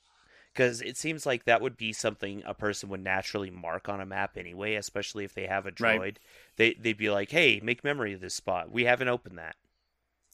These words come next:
Speaker 2: Ellie does in Last of Us. Why can't they?
Speaker 1: Yeah. So.
Speaker 2: Well, I'm sorry that you haven't got to see the good boss fights yet.
Speaker 1: Yeah,
Speaker 2: I hope you
Speaker 1: I don't
Speaker 2: keep
Speaker 1: know.
Speaker 2: going, though, 'cause there's some really good boss fights.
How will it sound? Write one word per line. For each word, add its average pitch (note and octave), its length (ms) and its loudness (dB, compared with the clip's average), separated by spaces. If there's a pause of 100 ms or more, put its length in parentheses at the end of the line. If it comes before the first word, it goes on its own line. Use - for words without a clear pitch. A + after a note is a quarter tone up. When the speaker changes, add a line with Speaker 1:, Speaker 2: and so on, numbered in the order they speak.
(160)
Speaker 2:
Ellie C3+ 220 -2
does G2+ 440 -8
in F#2+ 200 -16
Last G2 260 -10
of G#2 120 -16
Us. - 220 -18 (100)
Why G2+ 140 -4
can't G#2 220 -8
they? B2 220 -12 (1400)
Speaker 1:
Yeah. G2 320 0 (2500)
So. F#2 400 -4
Speaker 2:
Well, A#2+ 100 2
I'm A#2 80 0
sorry B2 360 2
that G2+ 180 -6
you G2 160 -10 (160)
haven't G#2 200 -8
got G2 200 -6
to G2+ 80 -10
see G#2+ 120 -8
the G2+ 120 -10
good G2+ 200 -6
boss F#2+ 240 -4
fights F#2+ 240 -14
yet. - 180 -16 (640)
Speaker 1:
Yeah, C3 240 4
Speaker 2:
I - 20 12
hope D3+ 100 8
you F3 60 4
Speaker 1:
I F#3 40 6
don't F3 100 4
Speaker 2:
keep - 20 -4
Speaker 1:
know. A#2+ 60 0
Speaker 2:
going, C3+ 220 8
though, G#2+ 140 0
'cause G#2+ 200 -4
there's A2+ 180 0
some A2 200 -2
really A2+ 300 0
good G#2 160 -2
boss F#2 200 -6
fights. - 320 -12